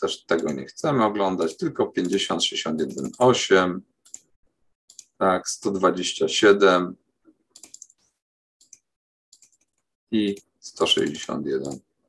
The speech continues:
osiem. I teraz jak klikniemy, widzicie dużo czytelniej, a mamy te poziomy, które, e, mają, mm, statystycznie największą prawd-, największe prawdopodobieństwo, że cena na nich zareaguje.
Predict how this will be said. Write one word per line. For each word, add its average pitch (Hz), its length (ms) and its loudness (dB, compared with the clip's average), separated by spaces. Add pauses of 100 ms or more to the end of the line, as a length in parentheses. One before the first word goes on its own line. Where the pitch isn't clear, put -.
(140)
osiem. - 420 -8
I - 60 -20
teraz 101 300 4
jak - 120 0
klikniemy, 104 560 0 (360)
widzicie 107 340 0
dużo 95 360 6
czytelniej, 123 680 4
a 95 220 6
mamy 90 260 2
te - 160 -6 (200)
poziomy, 85 420 0
które, 85 460 2 (380)
e, 92 260 0
mają, 90 480 4 (520)
mm, 82 260 -12
statystycznie - 840 -6
największą 85 800 0
prawd-, 82 360 -2
największe 92 460 -2
prawdopodobieństwo, 78 1200 -4 (380)
że 92 120 -2
cena 76 300 -4
na 67 120 -2
nich 73 240 -8
zareaguje. 73 680 2